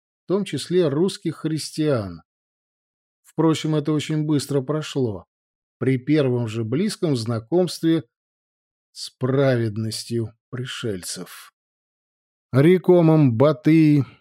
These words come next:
сулящим даже сейчас невиданную милость жителям непокорного города. И, оцепенев, внимали горожане голосу человека, недавно спешно покинувшего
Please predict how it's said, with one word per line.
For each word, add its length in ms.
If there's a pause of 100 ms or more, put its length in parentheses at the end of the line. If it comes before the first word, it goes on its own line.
(320)
сулящим 840
даже 320
сейчас 600
невиданную 960
милость 720
жителям 800
непокорного 920
города. 880 (1040)
И, 80
оцепенев, 1080 (680)
внимали 680
горожане 840
голосу 560
человека, 800
недавно 640
спешно 640
покинувшего 1200